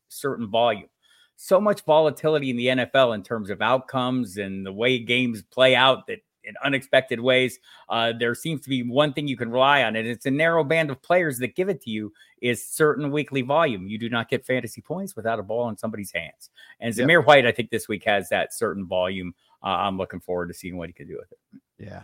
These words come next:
Speaker 2: Uh, looking to see the price. It's no longer quite free square level
Speaker 1: No.
Speaker 2: on DraftKings. It's
Speaker 1: No.
Speaker 2: six thousand now.
Speaker 1: No,
Speaker 2: So,
Speaker 1: they've caught on finally.
Speaker 2: yes.
Speaker 1: Took a little while.
Speaker 2: Yeah. Uh, is Jacobs done? Is this
Speaker 1: <clears throat>
Speaker 2: just, like, they're done
Speaker 1: I
Speaker 2: with
Speaker 1: feel,
Speaker 2: him?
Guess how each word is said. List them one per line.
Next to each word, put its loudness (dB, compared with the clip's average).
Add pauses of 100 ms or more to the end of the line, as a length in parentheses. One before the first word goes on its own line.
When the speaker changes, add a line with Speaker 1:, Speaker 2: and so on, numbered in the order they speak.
(140)
Speaker 2:
Uh, 2
looking -6
to -6
see -4
the -4
price. -2
It's -8
no 2
longer 0
quite -4
free -8
square -2
level 2
Speaker 1:
No. 4
Speaker 2:
on 0
DraftKings. -6
It's -10
Speaker 1:
No. 0
Speaker 2:
six -4 (100)
thousand 0
now. -2 (420)
Speaker 1:
No, 0
Speaker 2:
So, 4
Speaker 1:
they've 4
caught 6
on 2
finally. 0 (300)
Speaker 2:
yes. -2
Speaker 1:
Took 8
a 4
little 2
while. -2 (400)
Speaker 2:
Yeah. -4 (140)
Uh, -4
is 2
Jacobs 6
done? 6 (120)
Is -6
this 0
Speaker 1:
<clears throat> -
Speaker 2:
just, 0
like, -4
they're 2
done 4
Speaker 1:
I -6
Speaker 2:
with 4
Speaker 1:
feel, 10
Speaker 2:
him? 2